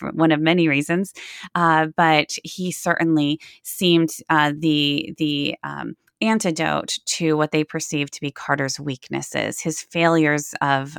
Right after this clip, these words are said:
of courage, failures of masculinity on the global stage as well as domestically. And so Ronald Reagan just came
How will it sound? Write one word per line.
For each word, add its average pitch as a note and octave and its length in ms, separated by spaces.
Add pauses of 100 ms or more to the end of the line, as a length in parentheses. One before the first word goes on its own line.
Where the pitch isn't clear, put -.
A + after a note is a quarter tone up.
of C#3 160
courage, D#3 440
failures D3+ 440
of C#3 120
masculinity D3 1000 (340)
on E3 160
the D#3 100
global D#3+ 440
stage D#3+ 540
as D3 180
well C#3+ 200
as C3+ 200
domestically. C3+ 760
And C#3 120
so D3+ 220
Ronald D#3+ 360
Reagan C#3+ 420
just - 180
came D3 320